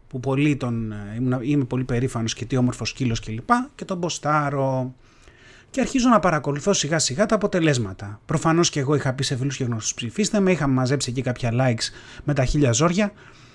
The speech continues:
Βλέπω κάτι τυπάρες στο νούμερο ένα, νούμερο δύο, βλέπω έναν, τον τύπο που είχε το ίδιο σκυλί, εντάξει, είχε ένα σκυλί αυτός,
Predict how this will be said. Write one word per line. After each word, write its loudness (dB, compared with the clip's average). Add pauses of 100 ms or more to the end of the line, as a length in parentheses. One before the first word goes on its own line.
(200)
Βλέπω 2
κάτι 2
τυπάρες 2
στο -4
νούμερο 0
ένα, 0
νούμερο 0
δύο, -2
βλέπω -2
έναν, 0
τον -4
τύπο 2
που -2
είχε 0
το -4
ίδιο 2
σκυλί, -2 (840)
εντάξει, 2
είχε 2
ένα 6
σκυλί 2
αυτός, -2